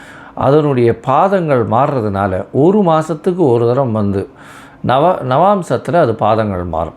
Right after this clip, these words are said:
மிருகசீரிஷம் ரெண்டாம் பாதம்னா கன்னியில வரும். அதற்கு பிறகு ஒண்ணாம் பாதம்னு சொல்லும்போது சிம்மத்துல வரும்.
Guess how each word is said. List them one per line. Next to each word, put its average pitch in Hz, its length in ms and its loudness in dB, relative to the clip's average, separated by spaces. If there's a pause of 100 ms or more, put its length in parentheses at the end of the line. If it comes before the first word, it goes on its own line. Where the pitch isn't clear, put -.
(140)
மிருகசீரிஷம் 120 680 0
ரெண்டாம் 143 400 0
பாதம்னா 131 440 0
கன்னியில 120 460 0
வரும். 120 180 -2 (1040)
அதற்கு 147 380 2
பிறகு 151 440 2
ஒண்ணாம் 151 340 0
பாதம்னு 135 400 0
சொல்லும்போது 120 640 -2
சிம்மத்துல 123 380 -2
வரும். 117 180 -2